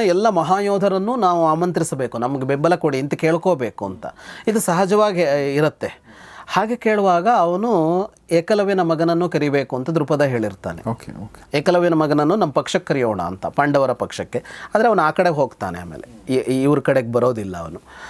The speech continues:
Speaker 1: ಹಾಗಾಗಿ ಏಕಲವ್ಯ ಅವನು ಶಕ್ತಿಶಾಲಿಯಾಗಿದ್ದ ಅಂತ. ಇವರೊಬ್ಬೊಬ್ಬರನ್ನು ಒಂದೊಂದು ಕಾರ-, ಕಾ-, ಕಾಲದಲ್ಲಿ ಒಂದೊಂದು ಕಾರಣದಿಂದ ನಾನು ಮುಗಿಸಿದೆ. ಆಮೇಲೆ ಇನ್ನಷ್ಟು ದೊಡ್ಡ ದೊಡ್ಡ ರಾಕ್ಷಸರುಗಳಿದ್ರು,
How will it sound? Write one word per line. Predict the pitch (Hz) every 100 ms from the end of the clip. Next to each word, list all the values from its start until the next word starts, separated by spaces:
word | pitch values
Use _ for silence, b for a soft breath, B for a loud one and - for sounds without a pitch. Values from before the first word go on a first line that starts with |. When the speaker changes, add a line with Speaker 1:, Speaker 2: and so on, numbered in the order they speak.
| B B B
Speaker 1:
ಹಾಗಾಗಿ | - 202 214 202 208
ಏಕಲವ್ಯ | 170 170 208 202 175 151 151 - _ _ -
ಅವನು | 143 180
ಶಕ್ತಿಶಾಲಿಯಾಗಿದ್ದ | 165 - 143 - 123 117 107 98 85 80
ಅಂತ. | 107 82 - - B B B 175
ಇವರೊಬ್ಬೊಬ್ಬರನ್ನು | 185 170 196 190 214 202 214
ಒಂದೊಂದು | 254 180 180 208 214 208
ಕಾರ-, | 185 175 165 147 135 131 120
ಕಾ-, | - 143 135
ಕಾಲದಲ್ಲಿ | - 156 165 160 156 208
ಒಂದೊಂದು | 175 170 185 185
ಕಾರಣದಿಂದ | 170 151 143 135 151
ನಾನು | 196 165 127
ಮುಗಿಸಿದೆ. | 120 104 - 90 107 175 226 -
ಆಮೇಲೆ | 185 254 226
ಇನ್ನಷ್ಟು | 180 220 - 240
ದೊಡ್ಡ | 185 175
ದೊಡ್ಡ | 180 180 170
ರಾಕ್ಷಸರುಗಳಿದ್ರು, | 139 147 - 202 226 190 160 120 98 110 151